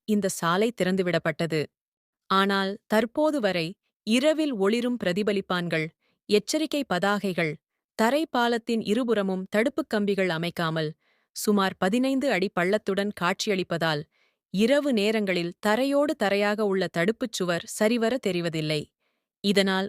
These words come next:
ஒருவித அச்சத்துடன் வாகன ஓட்டிகள் கடந்து வருவதாக கூறுகின்றனர். இந்நிலையில் வருகிற அக்டோபர் மூன்றாம் தேதி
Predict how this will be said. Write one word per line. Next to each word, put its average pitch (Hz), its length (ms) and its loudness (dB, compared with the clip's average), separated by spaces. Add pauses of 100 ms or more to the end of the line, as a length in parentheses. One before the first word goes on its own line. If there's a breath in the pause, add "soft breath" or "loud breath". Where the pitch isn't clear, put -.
ஒருவித 196 400 0
அச்சத்துடன் 170 580 -4 (400)
வாகன 247 440 2
ஓட்டிகள் 208 500 0
கடந்து 233 360 0
வருவதாக 175 500 -2
கூறுகின்றனர். 160 680 -4 (480)
இந்நிலையில் 262 560 2
வருகிற 202 340 0
அக்டோபர் 190 540 -2
மூன்றாம் 247 420 2
தேதி 165 300 -2